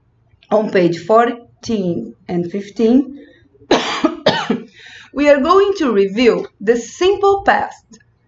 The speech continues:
past continuous, be going to, would like to,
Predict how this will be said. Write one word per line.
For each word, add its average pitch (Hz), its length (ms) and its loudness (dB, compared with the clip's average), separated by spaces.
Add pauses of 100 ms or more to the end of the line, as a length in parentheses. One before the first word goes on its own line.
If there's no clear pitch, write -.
(300)
past 196 340 0
continuous, 175 760 -4 (380)
be 339 200 0
going 302 380 2
to, 185 380 -2
would 185 320 -2
like 170 340 0
to, 233 500 -2